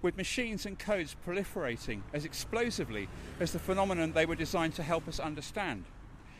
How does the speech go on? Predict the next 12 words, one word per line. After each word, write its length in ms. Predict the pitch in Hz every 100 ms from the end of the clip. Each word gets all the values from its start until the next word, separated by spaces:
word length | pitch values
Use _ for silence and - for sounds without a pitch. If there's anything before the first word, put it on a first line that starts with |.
| - -
It 80 | 202
is 120 | 185
no 160 | 220 240
coincidence 720 | - 226 226 233 127 98 -
that 120 | 156
the 80 | 160
most 240 | 175 170
destructive 640 | 185 - - 214 - 151 120
and 120 | 143
the 40 | 160
most 260 | 170 -
constructive 800 | - 220 226 - 202 - -